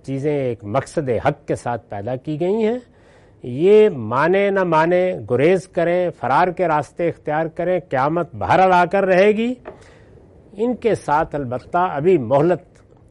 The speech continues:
کے دن چل رہے ہیں، اس لیے خوبی کے ساتھ درگزر کرو۔ یعنی ابھی کچھ نہیں، جب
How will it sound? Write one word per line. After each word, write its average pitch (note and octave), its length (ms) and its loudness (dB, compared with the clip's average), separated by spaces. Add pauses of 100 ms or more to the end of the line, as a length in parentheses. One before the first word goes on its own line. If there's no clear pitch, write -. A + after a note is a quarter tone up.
(400)
کے A#2+ 100 -8
دن D3 320 -2
چل A2+ 140 -4
رہے G3 320 2
ہیں، F#3 200 4 (500)
اس C3 220 -14
لیے D#3 200 -2
خوبی D3+ 460 -6
کے A2+ 140 -10
ساتھ A#2 240 -10
درگزر G2 460 -14
کرو۔ - 460 -20
یعنی C3 200 -10
ابھی E3+ 300 0
کچھ - 220 -12
نہیں، G3+ 160 -4 (200)
جب A#2+ 160 -6